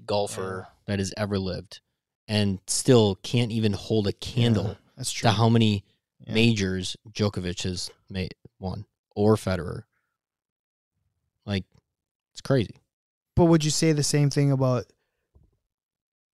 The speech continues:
Speaker 1: Serena and Venus?
Speaker 2: Usain Bolt, Michael Phelps,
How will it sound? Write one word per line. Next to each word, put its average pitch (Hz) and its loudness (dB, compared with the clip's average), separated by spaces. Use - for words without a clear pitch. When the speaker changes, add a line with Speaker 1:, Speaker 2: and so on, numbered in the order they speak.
Speaker 1:
Serena 104 -6
and 98 -6
Venus? 101 -4
Speaker 2:
Usain 151 2
Bolt, 143 2
Michael 139 -4
Phelps, - 2